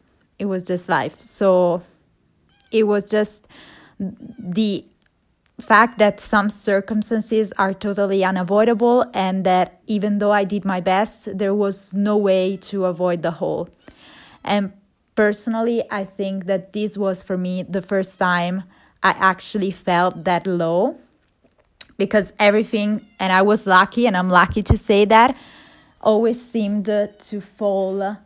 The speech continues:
in the right place at the right time. So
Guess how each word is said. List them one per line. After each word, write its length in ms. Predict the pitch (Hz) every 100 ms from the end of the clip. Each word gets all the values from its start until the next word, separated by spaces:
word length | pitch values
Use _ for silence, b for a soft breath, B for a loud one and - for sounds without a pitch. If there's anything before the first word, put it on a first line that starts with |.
| _ _ _
in 140 | 202 196
the 100 | 190
right 260 | 190 220
place 460 | - 220 208 214 -
at 100 | 170
the 100 | 170
right 260 | 180 208 233
time. 540 | 233 208 202 202 202
So 560 | 208 - 190 185 180